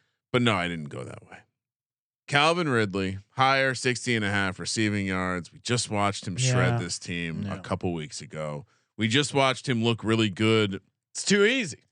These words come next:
Speaker 1: last week.
Speaker 2: Mm-hmm.
Speaker 1: And now, uh, again, we saw Qu-, Kwity Paye back, Shaq Leonard back, but what, what's changed with Calvin Ridley and the matchup with the back end?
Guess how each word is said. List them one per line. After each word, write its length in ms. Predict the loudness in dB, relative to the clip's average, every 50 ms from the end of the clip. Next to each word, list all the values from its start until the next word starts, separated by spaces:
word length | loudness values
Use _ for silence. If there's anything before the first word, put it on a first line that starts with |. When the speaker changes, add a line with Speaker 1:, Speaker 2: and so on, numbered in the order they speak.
| _ _ 0
Speaker 1:
last 400 | 2 4 4 4 2 -2 -6 -8
week. 280 | -8 -8 -8 -8 -10 -12
Speaker 2:
Mm-hmm. 360 | -14 -12 -12 -14 -14 -14 -16 -16 -18 _ _ _ _ 0
Speaker 1:
And 200 | 0 2 2 4
now, 500 | 2 2 2 2 2 2 2 2 0 0
uh, 160 | -2 -4 -8 -8 -6
again, 680 | -6 -4 0 2 2 2 2 2 0 -2 -4 -6 -10 _ _ _ _ _ _ _ _ _ _ _ _ _ -10
we 180 | -4 -2 0 0
saw 280 | 2 4 4 4 2
Qu-, 260 | 0 -2 -4 -6 -4
Kwity 240 | -2 0 0 2 4
Paye 160 | 4 4 4 4
back, 440 | 4 2 2 2 2 0 -4 -8 -20 _ _ _ _ _ _
Shaq 360 | -6 -2 0 2 2 0 0 -2
Leonard 300 | 0 0 2 0 0 0
back, 380 | 0 0 0 0 -2 -4 -8 _ _ -4
but 220 | -2 -2 -2 -2 -6 _ _ _ _ _ _ _ _ -20 -18 -16
what, 240 | -10 -8 -8 -8 -6
what's 300 | -4 -4 -4 -4 -4 -6
changed 500 | -4 -2 0 0 0 0 -2 -4 -6 -6
with 320 | -4 -2 -2 -2 -4 -6 _ _ _ _ -4
Calvin 400 | -2 0 0 0 -2 -4 -6 -6
Ridley 400 | -4 -4 -4 -4 -6 -6 -6 -6
and 120 | -6 -8
the 60 | -6
matchup 440 | -6 -4 -4 -4 -4 -4 -6 -8 -8
with 100 | -10 -12
the 60 | -10
back 340 | -6 -4 -4 -4 -4 -6 -10
end? 280 | -12 -12 -14 -16 -20